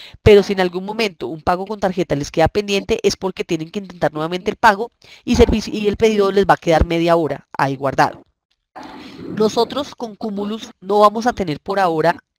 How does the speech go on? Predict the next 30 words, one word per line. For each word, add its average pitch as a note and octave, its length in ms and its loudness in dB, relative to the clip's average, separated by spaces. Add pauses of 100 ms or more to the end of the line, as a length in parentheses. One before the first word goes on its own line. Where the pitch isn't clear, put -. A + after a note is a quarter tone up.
(120)
pedidos E3 360 2
reservados D#3+ 680 0 (320)
porque G3 220 -2
todo D#3+ 180 0
está E3 200 2
en G3 80 -6
desarrollo F3 680 0
y F#3+ 140 -6
más E3+ 280 2
o G3 60 -2
menos F#3+ 220 -2
se G3 80 -2
va E3 60 0
a D3 40 -2
demorar D#3+ 340 -2
tres D3+ 240 -2
meses E3+ 380 -2 (260)
en F#3+ 120 -6
que F#3 100 2
lo E3 80 2
tengamos D3 460 -4
listo. - 400 -4 (580)
Entonces F#3+ 360 -2
tienen A#3+ 200 -4
que B3 100 -6
tener G#3 260 0
también F#3+ 240 2
en G3 40 -8
cuenta G#3+ 340 0
esto G3 300 0